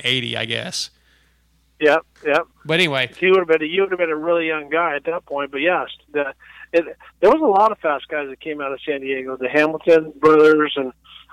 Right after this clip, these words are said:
Speaker 2: uh, Joe Hamilton and, and that. Um, so it was, it was a, it was a racing community. Uh, off-road basically started there in El Cajon with Cheneth and, and Jackman wheels and all, and ran, and rough country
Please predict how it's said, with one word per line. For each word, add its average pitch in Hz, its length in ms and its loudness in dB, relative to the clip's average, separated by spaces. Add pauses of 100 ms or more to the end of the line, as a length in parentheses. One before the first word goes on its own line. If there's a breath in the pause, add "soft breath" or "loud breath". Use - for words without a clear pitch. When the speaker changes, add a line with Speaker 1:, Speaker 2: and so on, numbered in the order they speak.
(100)
Speaker 2:
uh, 131 240 2 (180)
Joe 165 160 8
Hamilton 160 480 2
and, 143 380 -4 (100)
and 151 200 0
that. 151 280 0
Um, 139 460 2 (920)
so 175 160 6
it 180 80 6
was, 220 200 4
it 220 60 -2
was 220 120 0
a, 202 200 -8
it 190 40 -2
was 180 80 -2
a 165 80 -8
racing 170 380 -4
community. 156 440 -2
Uh, 135 100 4
off-road 175 560 2
basically 147 440 0
started 147 340 -4
there 113 260 -8 (120)
in 139 100 -4
El 143 140 4
Cajon 143 360 4
with 135 160 0
Cheneth 147 460 2
and, 127 200 -4 (420 loud breath)
and 131 140 -6
Jackman 147 420 4
wheels 151 400 6
and 143 100 2
all, 143 240 2
and 135 140 -4
ran, 143 260 -2
and 139 140 -4
rough 151 200 0
country 151 300 -6